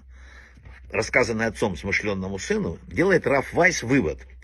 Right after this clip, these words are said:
что если бы мы удостоились оценить величие моря, созданного Всевышним,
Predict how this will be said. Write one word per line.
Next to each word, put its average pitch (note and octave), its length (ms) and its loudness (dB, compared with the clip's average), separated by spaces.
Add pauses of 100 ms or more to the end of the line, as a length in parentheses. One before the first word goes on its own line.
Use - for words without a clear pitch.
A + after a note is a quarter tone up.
(340)
что - 160 -4
если F3 220 2
бы E3+ 100 2
мы F3+ 140 6
удостоились A#2+ 720 2
оценить D#3 460 -2
величие D3+ 540 0
моря, E2+ 420 0 (400)
созданного A2+ 520 0
Всевышним, E2 580 -6